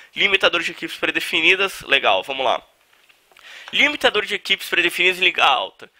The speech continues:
Jogador de categorias desafiante, mestre e diamante, agora só podem entrar na mesma fila com jogadores de divisões dois níveis acima ou abaixo. Mestre e desafiante são considerados de-, divisões individuais acima dos diamantes. Então desafiante pode com di-,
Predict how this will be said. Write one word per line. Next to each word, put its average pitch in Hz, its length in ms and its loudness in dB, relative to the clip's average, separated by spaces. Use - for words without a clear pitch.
Jogador 175 400 0
de - 120 -10
categorias 190 520 0
desafiante, 175 840 -2
mestre 151 340 2
e 151 40 -18
diamante, 131 540 -4
agora 143 280 2
só 170 140 -6
podem 175 240 0
entrar 165 180 -2
na 160 100 0
mesma 156 300 -4
fila 156 260 0
com 160 120 -6
jogadores 147 420 0
de 156 60 -6
divisões 147 480 0
dois 208 340 2
níveis 175 300 -4
acima 170 520 0
ou - 140 4
abaixo. 123 560 0
Mestre 147 340 2
e - 40 -20
desafiante 160 400 -2
são 165 100 -18
considerados 135 500 0
de-, 131 360 -8
divisões 123 460 -4
individuais 160 680 0
acima 160 240 -18
dos 160 120 -12
diamantes. 147 520 -6
Então 143 220 0
desafiante 147 540 0
pode 113 200 -2
com 131 120 -10
di-, 127 360 0